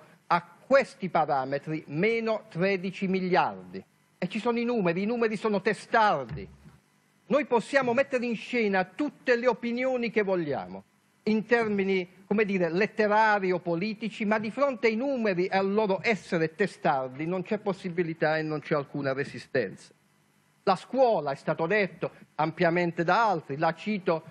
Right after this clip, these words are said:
per abbreviare il mio intervento, le infrastrutture. Le infrastrutture, tenendo conto che di recente,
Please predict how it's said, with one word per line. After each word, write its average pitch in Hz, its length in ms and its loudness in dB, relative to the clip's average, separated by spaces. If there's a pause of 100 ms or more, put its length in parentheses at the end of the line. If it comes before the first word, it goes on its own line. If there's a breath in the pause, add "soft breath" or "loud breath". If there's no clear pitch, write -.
(140 loud breath)
per 170 180 0
abbreviare 170 580 2
il 160 80 0
mio 160 140 0
intervento, 175 720 0
le 185 100 2
infrastrutture. 220 1080 -2 (1000)
Le 226 120 2
infrastrutture, 262 760 2
tenendo 269 400 4
conto 202 480 4
che 220 180 2
di 294 140 -2
recente, 185 1040 2